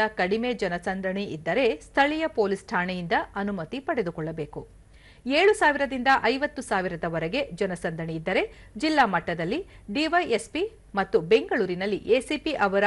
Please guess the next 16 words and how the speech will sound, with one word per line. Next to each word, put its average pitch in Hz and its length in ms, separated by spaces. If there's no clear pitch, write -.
ಅನುಮತಿ 208 440
ಪಡೆದುಕೊಳ್ಳಬೇಕು. 165 840
ಐವತ್ತು 403 420
ಸಾವಿರಕ್ಕಿಂತ 254 800
ಮೇಲ್ಪಟ್ಟು 180 520
ಜನ 170 260
ಸೇರುವುದಿದ್ದರೆ 170 680
ಜಿಲ್ಲಾ 311 360
ಮಟ್ಟದಲ್ಲಿ 170 580
ಜಿಲ್ಲಾ 190 340
ಪೊಲೀಸ್ 190 440
ವರಿಷ್ಠಾಧಿಕಾರಿ 202 760
ಅಥವಾ 190 380
ನಗರ 262 320
ಪ್ರದೇಶದಲ್ಲಿ 277 680
ಆಯುಕ್ತರ 247 560